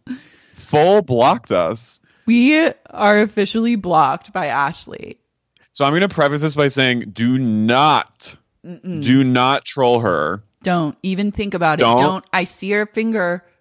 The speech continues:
Speaker 2: ready to type.
Speaker 1: We
Speaker 2: Put it down. I challenge you to put the phone down.
Speaker 1: I
Speaker 2: Accept the
Speaker 1: challenge you.
Speaker 2: challenge.
Speaker 1: Challenge accepted. Don't, we don't want, I'm not trying to, like, this isn't, like, a battle against Ashley. I'm not saying this to be like, "God, and ask her why."
Speaker 2: No,
Speaker 1: I
Speaker 2: absolutely
Speaker 1: just,
Speaker 2: not.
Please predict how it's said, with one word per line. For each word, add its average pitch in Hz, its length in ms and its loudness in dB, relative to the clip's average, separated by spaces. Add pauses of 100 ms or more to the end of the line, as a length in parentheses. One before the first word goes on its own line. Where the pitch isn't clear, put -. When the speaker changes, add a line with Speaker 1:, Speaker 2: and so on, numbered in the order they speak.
(120)
Speaker 2:
ready 165 240 -4
to 185 100 -4
type. 226 400 -2 (640)
Speaker 1:
We 123 100 2
Speaker 2:
Put 139 100 4
it 147 140 4
down. 170 400 -2 (120)
I 180 100 -2
challenge 196 480 -2
you 202 80 -6
to 185 60 -4
put 214 160 -6
the 180 80 -8
phone 175 280 -10
down. 131 440 -10 (180)
Speaker 1:
I 139 140 2
Speaker 2:
Accept 165 140 0
the 156 60 0
Speaker 1:
challenge 139 180 0
you. 131 60 -2
Speaker 2:
challenge. 123 160 0
Speaker 1:
Challenge 131 240 2
accepted. 113 520 -2 (120)
Don't, 131 400 0 (200)
we 120 160 -6
don't 135 180 0
want, 139 200 0
I'm 131 140 -2
not 123 280 0
trying 131 220 -2
to, 131 60 -2
like, 127 380 0
this 117 180 -6
isn't, 123 180 -2
like, 123 180 -2
a 123 40 0
battle 104 380 4
against 98 260 -2
Ashley. 92 380 0
I'm 90 80 -2
not 90 180 -2
saying 90 240 -4
this 90 200 -8
to 95 80 -10
be 85 120 -4
like, - 240 -6
"God, 165 320 2
and 110 300 -8
ask 131 300 0
her 104 140 -2
why." 107 400 2
Speaker 2:
No, 180 220 -4
Speaker 1:
I 135 80 -6
Speaker 2:
absolutely 156 540 -2
Speaker 1:
just, 165 100 -6
Speaker 2:
not. 151 300 -8